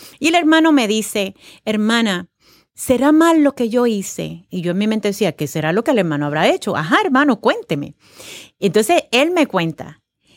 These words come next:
que cuando él se convirtió, y le compartieron el evangelio, él tenía dos esposas. Eso es parte de la cultura.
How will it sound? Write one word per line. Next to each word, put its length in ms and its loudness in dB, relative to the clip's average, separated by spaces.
que 180 0
cuando 500 2
él 280 2
se 240 -4
convirtió, 760 -2
y 120 0
le 380 0
compartieron 520 0
el 100 2
evangelio, 460 2
él 140 0
tenía 280 2
dos 240 0
esposas. 880 -12
Eso 220 -4
es 40 -8
parte 300 -4
de 60 0
la 80 -2
cultura. 520 -10